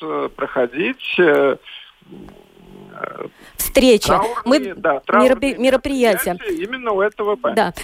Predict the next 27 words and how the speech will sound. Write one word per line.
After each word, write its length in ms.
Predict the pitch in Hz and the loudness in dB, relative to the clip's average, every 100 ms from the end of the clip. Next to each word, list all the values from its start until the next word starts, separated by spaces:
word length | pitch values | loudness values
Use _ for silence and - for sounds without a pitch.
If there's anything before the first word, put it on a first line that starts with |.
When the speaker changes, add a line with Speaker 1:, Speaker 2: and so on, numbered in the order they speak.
| - | -2
Speaker 2:
Мы 100 | 277 | 2
должны 240 | 311 330 | 4 2
сейчас 320 | 320 294 302 | 0 0 0
сказать, 360 | - 294 349 370 | 2 2 2 0
что 300 | - 262 247 | 0 2 2
памятник 460 | 247 269 269 269 220 | 2 -2 -2 -4 -2
был 160 | 269 | 0
осквернен, 580 | 262 - 262 262 320 359 | 0 0 -2 0 0 2
но 140 | 247 | 0
к 80 | 226 | 2
этому 260 | 269 247 247 | 0 0 -2
дню 220 | 233 320 | -2 -2
уже 180 | 269 240 | 0 -2
все 240 | - 262 | 0 2
очистили. 680 | 240 240 330 392 330 277 247 - - | 2 0 -2 -2 0 2 0 -2 -8
И 140 | 269 | -6
коротко, 720 | 285 - 349 311 - - 208 180 - | -4 2 4 4 2 0 0 -2 -4
мемориал 400 | 247 262 330 311 | -2 2 2 2
Родине — 400 | 311 370 311 277 | 0 0 0 0
это 480 | - 277 294 285 277 | 2 2 4 4 4
не 260 | 208 285 330 | 2 -2 -2
единственное, 720 | 285 233 339 370 269 254 240 | -4 -2 -2 -2 -2 0 0
что 160 | - | -2
связывает 560 | 240 262 277 247 240 - | -4 2 2 4 2 0
с 220 | 160 - | -6 -4
этим 280 | 285 285 254 | -2 0 0
регионом. 640 | 254 208 262 349 359 262 | 0 0 0 2 4 2